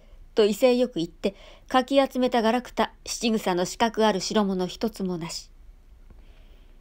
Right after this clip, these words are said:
まず、片手の石膏像。これはヴィーナスの右手。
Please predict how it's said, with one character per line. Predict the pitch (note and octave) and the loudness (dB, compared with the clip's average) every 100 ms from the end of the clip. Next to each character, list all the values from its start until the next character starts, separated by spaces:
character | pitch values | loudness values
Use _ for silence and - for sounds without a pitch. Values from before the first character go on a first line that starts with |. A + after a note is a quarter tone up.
| - | -8
ま | G3+ G#3+ | 0 0
ず、 | F3 E3 - - | 0 -10 -14 -4
片 | G#3+ G#3+ A#3+ | -2 0 0
手 | A#3+ | 0
の | G#3+ | -2
石 | G3 F3+ - | -2 -6 -2
膏 | G3+ F#3+ | -4 -2
像。 | D#3 D3+ - - - - | -8 -12 -16 -20 -20 -4
こ | - | 0
れ | A#3 | 2
は | A3+ G#3+ | 2 2
ヴ | |
ィ | F3+ C#4 | 2 0
ー | |
ナ | G3+ | -2
ス | E3+ | -4
の | F3 E3+ | -2 -2
右 | F3 G3+ | -2 -4
手。 | A#3+ | -8